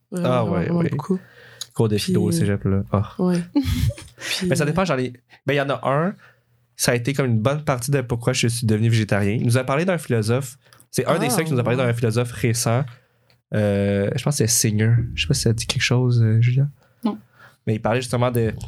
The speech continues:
Speaker 2: euh, le spécisme. Je sais pas si, en fait, c'est ça son nom. Je sais pas si c'est Seignou ou quelqu'un d'autre, en tout cas. Mais il parlait de species comme quoi, <laughs> tu sais, mettons,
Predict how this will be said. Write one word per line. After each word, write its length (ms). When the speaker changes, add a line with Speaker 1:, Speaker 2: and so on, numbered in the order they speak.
Speaker 2:
euh, 460
le 100
spécisme. 600
Je 60
sais 20
pas 80
si, 60
en 60
fait, 120
c'est 180
ça 140
son 180
nom. 220
Je 60
sais 60
pas 60
si 80
c'est 60
Seignou 360
ou 40
quelqu'un 320
d'autre, 180
en 40
tout 100
cas. 100
Mais 60
il 40
parlait 160
de 60
species 400
comme 140
quoi, 240
<laughs> 140
tu 60
sais, 160
mettons, 280